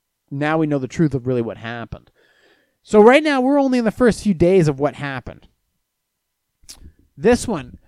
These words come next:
the failed missile test that ended in an explosion. A failed missile test that ended in an explosion, killing five scientists last week on Russia's White Sea, involved a small nuclear, nuclear reactor,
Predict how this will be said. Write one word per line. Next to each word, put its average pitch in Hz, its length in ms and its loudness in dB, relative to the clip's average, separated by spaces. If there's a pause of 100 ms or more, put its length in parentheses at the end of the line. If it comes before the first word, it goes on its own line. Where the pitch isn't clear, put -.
(120)
the 175 100 -6
failed 277 440 0
missile 240 360 0
test 196 320 -8
that 190 180 -8
ended 226 240 -2
in 233 120 -2
an 196 120 -6
explosion. 180 920 -4 (600)
A 139 40 -20
failed 254 320 -4
missile 233 240 -6
test 131 320 -10 (220)
that 147 220 -8
ended 214 340 -2
in 247 200 0
an 277 100 2
explosion, 180 640 -4
killing 160 300 -8
five 269 580 -4 (180)
scientists 208 960 -8
last 165 380 -10
week 180 200 -4
on 139 220 -8
Russia's 180 380 -2
White 151 380 -4
Sea, 190 320 -6
involved 147 320 -2
a 131 40 -4
small 233 540 -4 (240)
nuclear, 220 840 -2 (120)
nuclear 262 460 -4
reactor, 185 580 -6